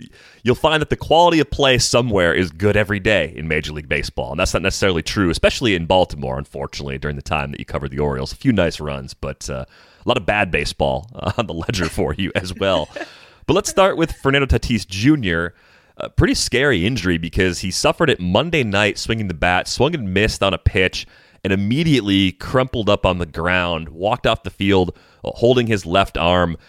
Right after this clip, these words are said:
At the time, it immediately reminded me of injuries that Rickie Weeks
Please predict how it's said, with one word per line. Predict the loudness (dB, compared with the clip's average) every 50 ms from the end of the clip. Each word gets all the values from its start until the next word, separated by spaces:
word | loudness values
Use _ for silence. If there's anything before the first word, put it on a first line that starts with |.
| _ _ _ _ -2
At | -2 0 0
the | -4 -8
time, | -8 -10 -8 -6 -2 0 2 2 2 2 2 0 -4 -8 -12 _ _ _ _ _ _ _ _ _ _
it | -2 0 2 2
immediately | 0 0 0 -2 0 0 0 0 2 2 2
reminded | 2 2 2 2 2 2 0 0 -2 -6 -4
me | -2 -2 0 0 0 -2 -2 -2
of | 0 2 2 0 0 -4 -10 -12 _ -4
injuries | -4 -2 -2 -2 -2 0 0 -2 -2
that | -4 -6 -6 -4
Rickie | -4 -4 -4 -2 -4 -4
Weeks | -2 -2 -2 -2 -2 -4 -6 -6